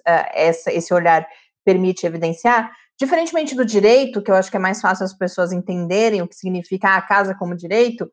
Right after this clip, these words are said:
a ideia de materialidade complexa talvez seja um pouco mais distante. Então, eu queria pedir pra você, Thales, falar um pouco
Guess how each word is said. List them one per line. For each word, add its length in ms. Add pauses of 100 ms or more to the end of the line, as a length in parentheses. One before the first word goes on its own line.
(340)
a 80
ideia 400
de 100
materialidade 720
complexa 480
talvez 280
seja 400
um 100
pouco 280
mais 260
distante. 680 (240)
Então, 120
eu 40
queria 180
pedir 260
pra 140
você, 400
Thales, 340
falar 340
um 120
pouco 500